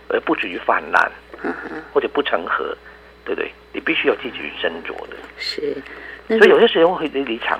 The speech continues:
Speaker 1: 试用某种问题出来，
Speaker 2: 嗯哼。
Speaker 1: 你可能失败的。
Speaker 2: 嗯哼。
Speaker 1: 写到一半写不下去，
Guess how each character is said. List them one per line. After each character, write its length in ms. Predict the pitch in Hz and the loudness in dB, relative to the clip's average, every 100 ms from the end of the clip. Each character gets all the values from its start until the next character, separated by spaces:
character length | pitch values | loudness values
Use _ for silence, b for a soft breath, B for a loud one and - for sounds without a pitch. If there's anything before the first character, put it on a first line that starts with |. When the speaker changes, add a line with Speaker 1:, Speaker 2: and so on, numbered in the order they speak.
| - | 0
Speaker 1:
试 100 | - | 0
用 300 | - 127 95 101 | 0 -2 -2 4
某 120 | 135 | 6
种 120 | 120 | 6
问 120 | 85 | 4
题 140 | - 90 | 0 -2
出 140 | - | -2
来， 80 | 90 | -2
Speaker 2:
嗯 20 | 82 | -4
哼。 40 | |
Speaker 1:
你 60 | 135 | -4
可 120 | - | -4
能 120 | 76 | -4
失 160 | - 123 | -4 0
败 260 | - 92 73 | 6 6 6
的。 160 | 76 - B B | -2 -6 B B
Speaker 2:
嗯 100 | - | 0
哼。 200 | - 135 135 - - - | 0 -2 -6 -16 -14 -2
Speaker 1:
写 100 | - | 4
到 100 | 156 | 4
一 80 | |
半 200 | 190 135 - | 4 2 2
写 80 | |
不 120 | - 123 | -2 0
下 160 | 117 | 0
去， 160 | 107 | 0